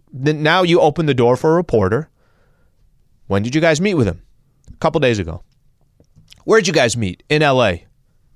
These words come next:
No other question. At Dodger Stadium. Okay, interesting. So now, like every other reporter, this is an open conversation. Now we can go.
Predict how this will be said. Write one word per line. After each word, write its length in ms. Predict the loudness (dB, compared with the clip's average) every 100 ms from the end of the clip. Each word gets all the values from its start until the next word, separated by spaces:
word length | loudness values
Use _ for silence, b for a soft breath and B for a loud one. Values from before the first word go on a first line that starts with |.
| _ _
No 200 | -2 2
other 160 | 2 2
question. 480 | 0 0 -2 -6 -10 _ _ _ _ _ _ _
At 160 | -2 2
Dodger 280 | 2 0
Stadium. 420 | 0 0 0 -4 -10 _ _ _ _
Okay, 420 | -20 -2 0 0 -4 -10
interesting. 520 | -14 -12 -10 -6 -8 -10 b b b
So 160 | -8 -2
now, 200 | 0 0
like 260 | 0 0
every 260 | -2 0 2
other 160 | 2 2
reporter, 560 | 0 2 2 4 0 b b b b
this 200 | -2 0
is 120 | 0
an 100 | 2
open 260 | 2 2 -2
conversation. 640 | 0 0 0 0 -2 -2
Now 160 | -2 0
we 60 | -2
can 140 | -2
go. 240 | 0 0